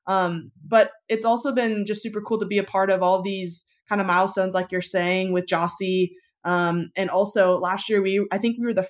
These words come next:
first either women's sport, um, or softball game played on A B C, um, late in postseason, which is something that hasn't happened before. And it's super cool just to see it happen and, um, just be able to, you know, play on E S P N. That's what someone, what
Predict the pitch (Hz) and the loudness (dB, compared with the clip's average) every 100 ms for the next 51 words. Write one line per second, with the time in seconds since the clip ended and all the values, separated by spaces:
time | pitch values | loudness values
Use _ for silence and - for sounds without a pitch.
0 | - 214 220 - - - 220 208 180 214 | -2 0 2 -2 -8 -6 0 2 2 2
1 | 302 330 - - 311 330 330 - _ _ | 2 0 -2 -2 0 2 0 -6 _ _
2 | - 214 208 196 185 208 202 220 226 240 | -4 2 4 2 0 -2 0 0 2 2
3 | 208 202 196 220 233 214 175 202 190 185 | 2 0 -2 0 0 0 -2 -4 -4 -4
4 | 208 156 - _ - 190 180 165 190 214 | -2 -4 -6 _ -2 2 2 2 2 2
5 | 196 185 214 208 180 160 143 135 - _ | -2 0 0 0 -2 -4 -6 -14 -18 _
6 | _ - 196 202 - 214 208 208 196 190 | _ -6 -4 -2 0 -2 0 2 2 2
7 | 190 190 208 220 220 240 254 202 - 156 | 2 2 -2 0 -2 -2 -2 -4 -8 -12
8 | 123 - _ _ _ _ - 226 226 220 | -12 -14 _ _ _ _ -6 0 2 2
9 | 214 214 214 214 262 254 240 233 226 214 | 0 -2 -2 -2 -4 -4 -4 -2 -2 -2
10 | 208 - 214 - - 175 208 202 185 175 | -4 -6 -4 -4 -2 -4 0 0 0 0
11 | 175 175 170 175 202 208 220 226 202 202 | -2 -4 -4 -4 -6 -4 -2 0 0 0
12 | 208 208 269 294 285 254 254 - 269 214 | -4 -4 0 2 2 0 -2 -2 0 0
13 | 170 170 - 208 - 233 208 - 240 | -2 -8 -12 -12 -6 -4 -4 -4 -6